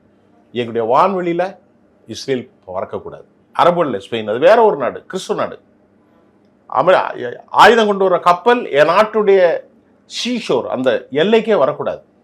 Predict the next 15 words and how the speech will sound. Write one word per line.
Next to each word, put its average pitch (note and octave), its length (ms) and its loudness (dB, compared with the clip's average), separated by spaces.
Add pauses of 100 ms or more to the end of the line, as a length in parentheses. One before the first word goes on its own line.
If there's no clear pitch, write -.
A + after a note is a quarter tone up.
(1300)
இந்த C#3 120 0 (140)
அநியாயத்தை B3 500 4 (100)
செஞ்சவன் F3 440 -2
யாரும் G3+ 300 0
சுற்றுலா B3 360 2
கூட A3+ 200 2
என் E3 100 0
நாட்டுக்கு C#3+ 240 -4
வரக்கூடாது. F#2 320 -12 (840)
கனடா A#2+ 340 -2
சொல்லியிருக்கு, F#2+ 400 -16 (400)
யூ D#3 160 -6
கே D3+ 80 -6 (120)
சொல்லியிருக்கு. F#2 420 -18 (1040)
ப-, F2 100 -12